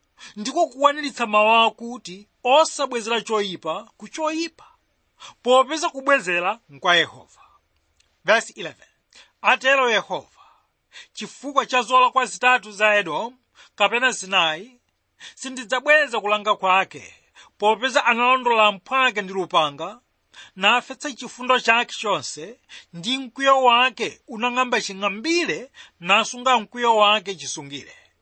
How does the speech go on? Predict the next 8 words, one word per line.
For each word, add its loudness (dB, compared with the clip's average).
Koma 4
ndidzatumiza -2
moto 2
pa -2
Temani, -4
udzanyeketsa -2
nyumba 0
zachifumu -8